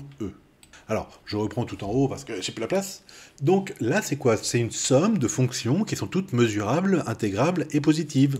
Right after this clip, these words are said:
Vous êtes d'accord ? Elles sont toutes positives, mais il n'y a que des f plus et des f moins, ok ? Enfin, des trucs plus et moins. Partie positive, partie négative. Bref.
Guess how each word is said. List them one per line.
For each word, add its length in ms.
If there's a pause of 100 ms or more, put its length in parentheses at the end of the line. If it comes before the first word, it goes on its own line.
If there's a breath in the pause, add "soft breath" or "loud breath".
Vous 100
êtes 40
d'accord ? 400 (100)
Elles 140
sont 120
toutes 160
positives, 400
mais 60
il 20
n'y 60
a 40
que 80
des 200
f 60
plus 220
et 100
des 60
f 140
moins, 160 (100)
ok ? 140 (360)
Enfin, 120
des 80
trucs 300
plus 240
et 40
moins. 160 (520 loud breath)
Partie 240
positive, 420
partie 260
négative. 380
Bref. 420